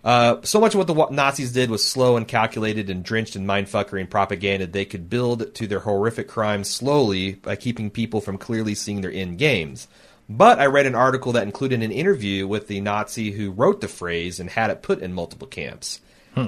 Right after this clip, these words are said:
Speaker 1: He didn't think of it as propaganda or that they were fooling anyone. Instead,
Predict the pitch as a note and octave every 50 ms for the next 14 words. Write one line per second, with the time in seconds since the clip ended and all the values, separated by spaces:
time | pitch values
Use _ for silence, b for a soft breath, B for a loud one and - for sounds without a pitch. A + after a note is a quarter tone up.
0 | - - B2+ D#3+ G#3+ A3 G3+ G#3+ A#3+ A3+ G3+ F#3 D3+ C#3+ C3 B2 A2 - - C#3+
1 | C#3 C#3 - C3 A2 A#2 C3+ C#3+ C#3+ C3 A2 G2+ F#2 F#2+ G2+ G2+ G#2 G2+ - A2
2 | G2 G2 G2 - - C3+ B2+ A2+ G#2 G2+ A#2+ E3 D#3+ B2+ F#2 E2+ D#2+ D#2+ D#2+ D#2
3 | F2+ F2+ - - - G3 E3+ B2 F#2 F2 F#2 G2 -